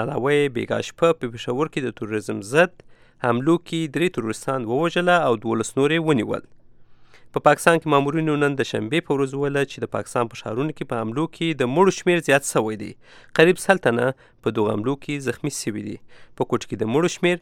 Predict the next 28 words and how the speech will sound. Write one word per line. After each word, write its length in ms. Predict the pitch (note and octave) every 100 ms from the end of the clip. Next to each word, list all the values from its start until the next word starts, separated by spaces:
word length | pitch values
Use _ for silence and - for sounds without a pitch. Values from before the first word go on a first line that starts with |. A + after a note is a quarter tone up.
| _ - A2
دیارلس 400 | C3 D3 D#3+ - - - - - - _ - - - -
ته 120 | A2+
رسېدلی 480 | A2 A#2+ A2 D3+ E3+ E3 -
او 100 | A#2+ A2
شل 180 | - E3+ C#3+
تنه 180 | B2
پکې 320 | - - C#3+ D#3
زخمیان 320 | - D#3+ -
شوي 260 | A2+ G2+ -
دي. 80 | F#2
داسې 480 | - - A2+ G#2+ -
ښکاري 300 | - D3 D#3 D3+
چې 840 | - - E3+ E3+ - - - - G#2+
دا 80 | A#2 A2+
حملې 320 | A2 A2 D3+ E3 C#3
د 80 | -
پولیسو 360 | B2+ - D#3 C3+
د 100 | A#2
عالي 340 | C#3 C#3 C#3 B2
رتبه 420 | G#2+ G2 D3 E3 D#3
مامورینو 440 | C#3 C#3 D#3+ D#3+ C#3+
د 120 | C3 B2
وژلو 420 | A#2 A#2 D3 D#3+ D#3+ B2+
دپاره 340 | - C#3 D#3 D#3+ -
شوي 280 | - A2+ G#2 A2
دي 80 |
چې 160 | A2+ -
لږ 120 | A#2